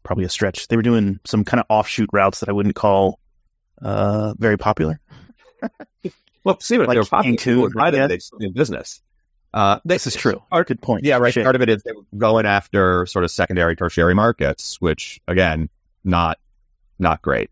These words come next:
Speaker 2: Uh, I'm trying to pull up the map here to see, uh, the full list, but yeah, it, always tough. Um, and winter also, like, doesn't help the situation.
Speaker 1: Yeah.
Speaker 2: Right. Even Canada, which is, you know, winter time is you're trying to get a lot of people into sunnier, warmer places for holidays, but, like, that's,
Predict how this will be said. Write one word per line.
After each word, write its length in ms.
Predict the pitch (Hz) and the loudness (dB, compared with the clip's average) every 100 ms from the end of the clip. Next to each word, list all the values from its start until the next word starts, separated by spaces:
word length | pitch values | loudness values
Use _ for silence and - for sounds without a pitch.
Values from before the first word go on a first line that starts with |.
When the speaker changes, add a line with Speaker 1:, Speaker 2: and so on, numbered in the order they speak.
| _ _ _ _ - | _ _ _ _ -6
Speaker 2:
Uh, 260 | 80 58 | -4 -2
I'm 80 | 60 | -2
trying 160 | 85 85 | -2 -2
to 40 | |
pull 120 | - | 0
up 80 | 80 | -2
the 60 | 82 | -2
map 260 | 76 73 - | -2 -4 -2
here 120 | 67 | -4
to 80 | 67 | -2
see, 420 | - 73 69 71 _ _ - | -2 -2 -2 -8 _ _ -8
uh, 220 | - - | -6 -4
the 100 | 80 | -4
full 240 | - 73 | -2 -2
list, 380 | 80 69 - - - | 0 -2 -6 -14 -4
but 300 | 87 73 - _ _ _ _ - | -2 -2 -6 _ _ _ _ -2
yeah, 380 | 123 123 107 - | 0 2 0 -2
it, 180 | 117 113 - _ _ _ _ _ _ _ _ | -2 -2 -6 _ _ _ _ _ _ _ _
always 220 | 95 101 | 0 0
tough. 320 | - 69 - _ _ _ - | 0 -4 -6 _ _ _ -2
Um, 220 | 87 85 | 0 2
and 360 | 90 87 90 - - _ _ _ _ _ _ - | 2 0 -4 -8 -18 _ _ _ _ _ _ -4
winter 400 | 135 127 90 80 | 0 2 2 0
also, 360 | - 110 - 71 | 0 0 0 0
like, 180 | 76 80 _ | 0 -4 _
doesn't 280 | 90 87 82 | -2 0 -2
help 220 | - 76 | 0 -2
the 80 | - | -2
situation. 560 | - - 50 - - - _ _ _ _ _ | -6 -2 -4 -4 -6 -10 _ _ _ _ _
Speaker 1:
Yeah. 220 | 123 107 101 _ | -2 -2 -2 _
Speaker 2:
Right. 180 | - 80 _ _ _ _ - | -20 -20 _ _ _ _ -2
Even 360 | 135 131 113 | 0 2 0
Canada, 440 | 101 131 107 98 90 | 0 0 2 2 0
which 260 | 85 - | -2 -6
is, 160 | 82 87 | -6 -6
you 240 | 87 85 92 | -6 -4 -2
know, 80 | 80 | -2
winter 360 | 92 117 110 | 2 2 2
time 280 | 98 95 90 | 2 2 2
is 120 | 87 | 0
you're 100 | 90 | -2
trying 160 | 85 90 | -2 0
to 60 | 82 | 0
get 100 | 82 | 2
a 60 | |
lot 100 | 82 | 2
of 60 | 82 | 0
people 200 | 85 82 | -2 -2
into 160 | 80 | -2
sunnier, 300 | 85 85 82 | -2 0 0
warmer 240 | 82 82 82 | 0 0 0
places 420 | 95 82 - 76 | 0 0 0 -4
for 220 | - 82 | 0 0
holidays, 520 | 98 95 85 69 69 | 2 2 2 2 0
but, 140 | - - | -4 -2
like, 200 | 80 76 | -2 0
that's, 400 | 87 - - | -2 -2 -8